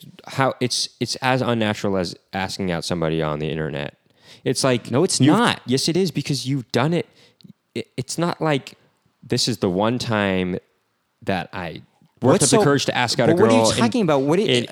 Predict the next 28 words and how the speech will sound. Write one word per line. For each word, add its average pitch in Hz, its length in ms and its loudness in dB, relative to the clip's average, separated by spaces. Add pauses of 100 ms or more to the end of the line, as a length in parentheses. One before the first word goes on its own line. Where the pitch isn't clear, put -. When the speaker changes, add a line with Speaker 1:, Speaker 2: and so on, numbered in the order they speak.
Speaker 1:
in, 117 100 -4 (100)
that 113 180 2
I've 104 100 0
never 113 160 0
met 110 160 2
before." 101 400 -2 (120)
You've 113 200 -2
done 127 160 2
it 117 40 -2
multiple 113 300 -2
times. 131 320 -2 (220)
As 110 540 -2
our 104 160 0
dad 113 260 -2
would 110 140 -4
say, 87 420 -2 (320)
"You 101 160 -6
do 110 160 0
it 107 80 -4
ten 107 180 -4
times, 110 400 -2
one 95 240 0
time 90 320 -4
they'll 80 140 -2
say 85 200 -2
yes," 78 360 -4
you 80 80 -4
know? 78 180 -4